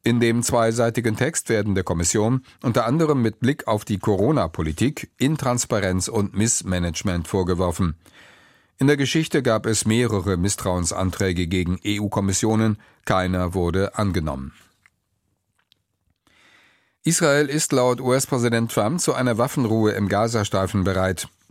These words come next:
Die israelische Regierung habe den Bedingungen für eine sechzigtägige Waffenruhe zugestimmt,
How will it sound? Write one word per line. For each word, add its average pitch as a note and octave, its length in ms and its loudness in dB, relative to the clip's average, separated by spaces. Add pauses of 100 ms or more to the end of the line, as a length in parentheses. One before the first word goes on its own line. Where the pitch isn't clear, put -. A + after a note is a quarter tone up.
(140)
Die F2+ 80 -4
israelische G#2 580 0
Regierung A2+ 560 2
habe A2+ 300 0
den G2 260 0
Bedingungen A#2 540 2
für G2+ 160 -2
eine F#2+ 240 0
sechzigtägige G2 1120 -2
Waffenruhe G2 580 0
zugestimmt, G2+ 680 0